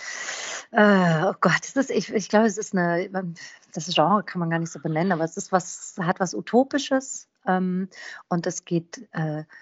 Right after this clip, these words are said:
grob gesagt darum, ähm, Unsterblichkeit, Pro und Contra. Ähm, und, äh, wie lebt es sich eigentlich,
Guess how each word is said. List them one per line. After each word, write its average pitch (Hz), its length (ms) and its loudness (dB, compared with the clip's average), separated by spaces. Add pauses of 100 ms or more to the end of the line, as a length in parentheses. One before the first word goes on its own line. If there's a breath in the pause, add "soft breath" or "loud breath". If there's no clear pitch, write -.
(380 soft breath)
grob - 320 0
gesagt 165 440 4 (140)
darum, 156 600 -2
ähm, 143 380 -8
Unsterblichkeit, 208 880 0
Pro 214 200 2
und 196 160 0
Contra. 294 500 -4 (600)
Ähm, 220 720 6
und, 180 240 -2
äh, 180 180 2
wie 185 60 0
lebt 202 260 0
es 269 120 2
sich - 240 -6
eigentlich, 202 680 -4